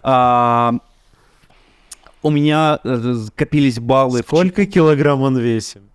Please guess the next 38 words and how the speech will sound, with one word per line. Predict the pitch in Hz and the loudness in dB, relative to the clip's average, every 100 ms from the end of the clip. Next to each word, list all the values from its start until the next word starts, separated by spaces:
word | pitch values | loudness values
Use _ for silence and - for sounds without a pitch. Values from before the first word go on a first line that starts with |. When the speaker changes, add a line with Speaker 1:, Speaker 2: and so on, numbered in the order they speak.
| - | -4
Speaker 2:
Весил. | 110 110 - 104 | 0 0 -2 -4
Speaker 1:
Ну, | 120 131 131 127 _ _ _ _ - - | 0 2 0 -2 _ _ _ _ -20 -4
кило | 135 131 123 | 0 0 0
точно | 120 - 113 | -2 -2 -2
весил, | 104 104 | -2 -4
мне | 104 101 | -4 -4
кажется. | 98 - - - - 185 | -6 -12 -18 -20 -14 -4
А, | 117 113 110 - _ _ - _ _ _ _ _ - - | 0 0 -2 -8 _ _ -20 _ _ _ _ _ -20 -8
а, | 127 113 113 113 117 113 113 113 | -4 0 0 0 0 0 0 -2
ты | - | -2
когда | 175 151 151 | 0 0 0
копишь | 170 165 131 | -2 -4 -4
баллы, | 123 139 143 | -2 0 0
покупая | 117 - 120 127 120 | -4 -6 -2 0 0
буррито | 127 123 110 | 0 -2 -4
в | - | -4
своем | 117 113 | -2 -2
аккаунте, | - 151 190 180 175 180 180 | 0 0 0 0 -2 -2 -2
а, | - 107 104 104 | -2 0 0 -2
ну, | 196 190 101 - | -2 -4 -6 -4
ты | 135 | -2
однажды | 117 127 123 120 | 0 -2 -2 -4
сможешь, | 123 117 117 104 | -2 -2 -2 -6
сможешь | - 123 123 | -2 -2 -2
купи-, | - - 131 113 | -6 -6 -4 -2
э, | 110 107 110 | 0 0 0
за | 104 117 | 0 -2
эти | 113 | -2
баллы | 113 123 110 | -2 0 0
взять | 110 104 | -2 -2
новый | 120 110 107 | -2 -2 -2
буррито. | 113 110 107 95 - - | -2 -2 -4 -8 -12 -12
Они | - 135 | -4 -2
копятся | 147 170 156 - | 0 -2 -4 -6
очень | - 170 - 160 | -4 -4 -2 -2
медленно, | 151 180 175 170 143 | 0 0 -2 -2 0
поэтому | 143 139 139 | 0 0 -2
вот | 123 | -2